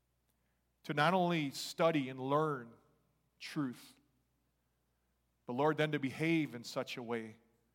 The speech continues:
that is congruent with that truth, which is consistent with that truth.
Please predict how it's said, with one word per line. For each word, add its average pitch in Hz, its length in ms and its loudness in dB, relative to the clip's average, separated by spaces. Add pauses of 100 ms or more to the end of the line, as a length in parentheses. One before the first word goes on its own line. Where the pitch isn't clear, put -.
(1500)
that 135 120 0
is 139 120 -4
congruent 135 580 -4
with 110 200 -10
that 107 180 -8
truth, 117 320 -14 (460)
which 143 200 -4
is 160 120 -4
consistent - 720 -8
with 127 200 -12
that 110 180 -10
truth. - 280 -16